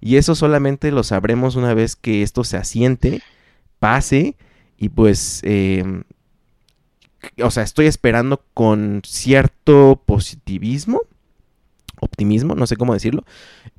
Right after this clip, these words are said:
que, que esto nos va a traer algo bueno. Eh, digo, lo estamos, eh, viendo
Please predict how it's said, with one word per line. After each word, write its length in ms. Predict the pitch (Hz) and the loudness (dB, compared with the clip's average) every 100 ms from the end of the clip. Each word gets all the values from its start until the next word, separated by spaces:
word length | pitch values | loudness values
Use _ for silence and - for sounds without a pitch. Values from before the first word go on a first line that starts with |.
| _ | _
que, 500 | - 127 117 117 - - | 0 2 4 0 -4 -4
que 180 | 127 135 | 2 4
esto 220 | 165 196 | 4 2
nos 240 | 160 113 | 2 2
va 60 | 120 | 2
a 80 | 135 | 2
traer 440 | 127 113 123 - - _ _ - | 4 4 4 2 -6 _ _ 0
algo 340 | 120 123 123 | 2 4 2
bueno. 420 | 107 113 104 92 82 _ _ _ _ _ _ | 6 4 4 -2 -10 _ _ _ _ _ _
Eh, 640 | 95 92 90 92 90 87 90 107 _ _ _ _ _ | -10 -6 -4 -6 -6 -10 -14 -20 _ _ _ _ _
digo, 300 | - 123 110 | -6 -2 2
lo 80 | 104 | 0
estamos, 500 | 101 117 135 135 - - | 0 -2 0 0 -2 -10
eh, 260 | 92 - | -10 -12
viendo 640 | - 104 135 151 131 156 | -10 2 6 6 6 4